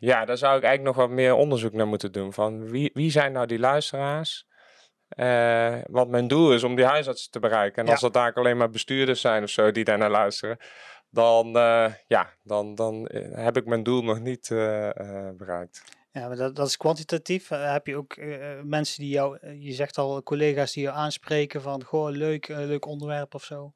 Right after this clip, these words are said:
Speaker 1: Ja. Nee, zeker. Ja, eh, dus, dus die, die reacties die ik krijg, eh, dan, eh,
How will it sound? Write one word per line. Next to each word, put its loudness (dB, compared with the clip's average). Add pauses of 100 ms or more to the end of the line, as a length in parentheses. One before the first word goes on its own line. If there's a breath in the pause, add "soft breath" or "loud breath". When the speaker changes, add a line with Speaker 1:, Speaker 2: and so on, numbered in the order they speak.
(120 soft breath)
Speaker 1:
Ja. 6 (580 soft breath)
Nee, 4
zeker. 4
Ja, 4 (480)
eh, -2
dus, -2
dus 0
die, -6
die 2
reacties 2
die -2
ik -2
krijg, 0
eh, -2
dan, -2
eh, -4